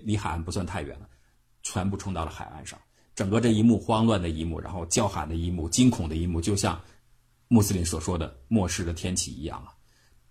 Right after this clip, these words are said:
好在所有的人还算平安，因为这个船，真的，这个船长决定掉头的时间太及时了，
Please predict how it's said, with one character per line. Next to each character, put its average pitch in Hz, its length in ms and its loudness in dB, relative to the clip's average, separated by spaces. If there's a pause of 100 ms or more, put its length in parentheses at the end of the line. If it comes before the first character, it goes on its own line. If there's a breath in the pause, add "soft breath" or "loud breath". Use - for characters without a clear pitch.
(160)
好 - 320 8
在 165 220 2 (420)
所 117 180 2
有 123 80 6
的 104 80 2
人 87 120 -4
还 85 240 -8
算 107 240 -2
平 87 180 -10
安， 87 100 -6
因 117 80 0
为 135 80 0
这 139 80 0
个 123 60 2
船， 101 400 -6
真 147 140 -2
的， 135 100 -2
这 113 100 -2
个 117 60 0
船 107 240 -2
长 110 160 -2
决 92 220 -6
定 117 140 0
掉 110 140 -2
头 101 160 -8
的 92 60 -8
时 - 140 -12
间 92 180 -8
太 92 180 -12
及 - 160 -16
时 - 160 -14
了， - 60 -20